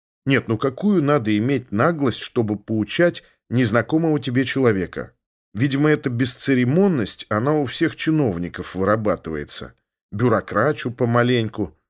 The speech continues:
чтоб хлеб, видите ли, был на замке, чтоб поезда росли и границы ходили. «Какой функционал, если не секрет?» спросил Саша, и я вдруг уловил в его голосе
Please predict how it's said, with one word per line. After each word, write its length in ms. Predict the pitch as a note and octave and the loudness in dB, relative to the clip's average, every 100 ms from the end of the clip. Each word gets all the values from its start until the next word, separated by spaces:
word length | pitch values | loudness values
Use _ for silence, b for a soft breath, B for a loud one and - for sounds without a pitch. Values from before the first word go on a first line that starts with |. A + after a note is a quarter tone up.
| _ | _
чтоб 300 | - - A#2+ | -16 -4 -4
хлеб, 420 | - A2 A#2+ D#3+ A2 | -2 0 2 2 0
видите 380 | C#3 C3+ A#2+ | -4 -4 -2
ли, 80 | C3+ | 0
был 280 | B2+ B2 C#3 | 2 4 4
на 120 | B2 | 4
замке, 460 | A#2 B2 A#2+ - C3 | 2 2 0 -2 -2
чтоб 360 | - - G#2+ _ | 0 -4 -6 _
поезда 420 | G#2+ G2 E2+ B2+ | 0 0 0 2
росли 460 | C#3+ B2+ - C3+ A#2+ B B | 2 2 0 -2 -2 B B
и 100 | A#2+ | -4
границы 560 | A2 C#3 C#3 A2+ - - | 2 2 2 -2 -4 -6
ходили. 580 | - F#2 F#2 D#2 C2 - _ _ _ _ _ _ _ - | -4 -2 -2 -4 -8 -18 _ _ _ _ _ _ _ -2
«Какой 320 | - - A#2 | -2 0 -2
функционал, 840 | - G2+ F#2+ - G#2 G2+ G2 E2 | -2 -6 -4 -2 0 0 0 -2
если 320 | F2+ G#2 - G2+ | 0 -2 -2 -2
не 140 | A#2+ | -2
секрет?» 500 | A#2+ D3+ B2 F2+ - _ _ _ | -2 -4 -4 -6 -8 _ _ _
спросил 480 | - - A2+ - G#2 | -18 -4 -2 -2 -4
Саша, 540 | - E3 D#3 - A#2+ b b _ _ _ | 0 2 2 0 -4 b b _ _ _
и 80 | - | -4
я 180 | A2+ D#3 | 2 2
вдруг 380 | D3+ D3 F#3 - | 2 0 0 2
уловил 400 | D3 C#3 C#3+ E3 | 4 4 2 0
в 80 | A#2 | 2
его 300 | B2+ C3+ A#2+ | 2 2 2
голосе 560 | A#2 F3+ F3 - D3+ | 4 4 2 0 -2